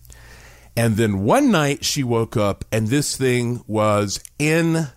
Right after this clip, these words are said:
the bed with her. And that's when she was like, "To heck with this. I am outta here."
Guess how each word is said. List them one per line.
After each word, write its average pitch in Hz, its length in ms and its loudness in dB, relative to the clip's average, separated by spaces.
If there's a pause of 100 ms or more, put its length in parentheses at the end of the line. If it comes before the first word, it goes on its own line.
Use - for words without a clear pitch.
the 98 320 0
bed 113 580 0 (120)
with 117 320 0
her. 104 400 -2
And 95 180 -2
that's 147 320 -2
when 123 120 -6
she 117 140 -6
was 113 240 -2
like, 101 300 0 (320)
"To 87 100 -4
heck 185 240 0
with 214 180 0
this. 175 380 0 (400)
I 123 220 4
am 117 340 -2
outta 110 280 2
here." 78 420 -6